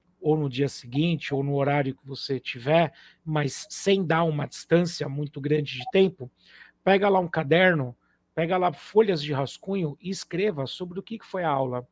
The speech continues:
sobre o que que foi o tema tratado. Procura um vídeo no YouTube,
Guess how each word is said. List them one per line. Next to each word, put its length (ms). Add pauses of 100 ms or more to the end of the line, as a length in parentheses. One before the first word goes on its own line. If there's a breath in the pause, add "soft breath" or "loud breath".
(340 loud breath)
sobre 280
o 20
que 140
que 80
foi 140
o 60
tema 380
tratado. 640 (360)
Procura 400
um 120
vídeo 360
no 140
YouTube, 560